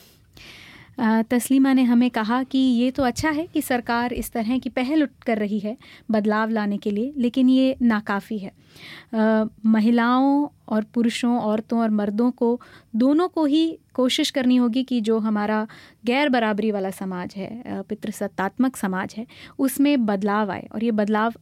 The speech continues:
अंदर से आने की ज़रूरत है। और तस्लीमा, ये जो आप अंदर से बदलाव की बात कर रही हैं, सेल्फ, इस पर आपने एक बहुत प्यारी कविता भी लिखी, अ, लड़की तुम बढ़ो, जिसमें आप, इसमें आपने अभी तो खैर पुरुषों और औरतों दोनों की बात की, पर उस कविता में आप खास तौर पर लड़कियों से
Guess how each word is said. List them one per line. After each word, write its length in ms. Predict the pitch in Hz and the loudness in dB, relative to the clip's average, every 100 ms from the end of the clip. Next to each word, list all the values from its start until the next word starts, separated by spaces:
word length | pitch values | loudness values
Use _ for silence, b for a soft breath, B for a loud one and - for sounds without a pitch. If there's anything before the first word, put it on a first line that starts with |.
| - | -2
अंदर 300 | 262 277 330 | 4 4 4
से 140 | 285 220 | 0 -4
आने 180 | 202 | -4
की 100 | 202 | -8
ज़रूरत 320 | 220 226 - 226 | -10 -10 -10 -12
है। 80 | - B B B 285 | -14 B B B -4
और 60 | |
तस्लीमा, 360 | 294 311 330 370 | 0 0 2 2
ये 180 | 339 320 | 0 0
जो 100 | 320 | 0
आप 140 | 320 _ _ 285 | -2 _ _ 0
अंदर 340 | 277 294 330 | 4 4 4
से 160 | 311 277 | 0 0
बदलाव 360 | 233 214 202 - | 0 0 -4 -4
की 60 | 214 | -4
बात 260 | 202 196 | -4 -6
कर 120 | 202 | -8
रही 160 | 196 196 | -6 -6
हैं, 80 | 208 | -6
सेल्फ, 420 | - 262 254 185 - - - B B B 311 | -4 -2 0 -2 -8 -20 -20 B B B -6
इस 120 | 285 | -2
पर 140 | 339 | 0
आपने 280 | 320 311 320 | -2 0 2
एक 80 | 294 | 2
बहुत 180 | 277 - | 0 -2
प्यारी 260 | 262 226 254 | -4 -2 -2
कविता 380 | 233 208 220 214 | -4 -4 -4 -2
भी 120 | 226 | -2
लिखी, 400 | 208 - - 240 b b b b - | -2 -6 -14 -14 b b b b -6
अ, 400 | 214 196 196 196 226 - _ - | -2 0 0 -2 -6 -14 _ -2
लड़की 520 | 240 247 262 - 294 | 2 2 0 0 -2
तुम 320 | - 262 240 | 0 -2 0
बढ़ो, 360 | 202 190 208 196 | 0 -2 -4 -4
जिसमें 400 | 190 226 - 240 | -6 -6 -2 -2
आप, 600 | - 226 226 - 214 208 B B B B _ - | -2 -4 -6 -4 -2 -2 B B B B _ -8
इसमें 260 | 262 285 | -4 0
आपने 280 | 277 269 277 | 0 0 0
अभी 160 | 269 269 | 0 0
तो 100 | 294 | -2
खैर 180 | 269 254 | -6 -2
पुरुषों 400 | 254 240 269 262 | -2 -2 -2 0
और 80 | |
औरतों 280 | 233 226 254 | 0 0 -2
दोनों 200 | 220 233 | 0 -2
की 100 | 277 | -2
बात 220 | 240 233 | -4 -4
की, 100 | - | -6
पर 180 | 285 254 | -4 -2
उस 120 | 240 | -2
कविता 360 | - 220 214 285 | -2 -2 0 0
में 180 | 277 277 | 0 0
आप 240 | 226 233 | -4 -8
खास 320 | - 226 240 - | -4 -4 -4 -4
तौर 140 | 262 | -4
पर 160 | 254 226 | -4 -2
लड़कियों 460 | 220 226 - 311 | 0 -2 0 0
से 280 | 302 233 214 | 2 -2 -4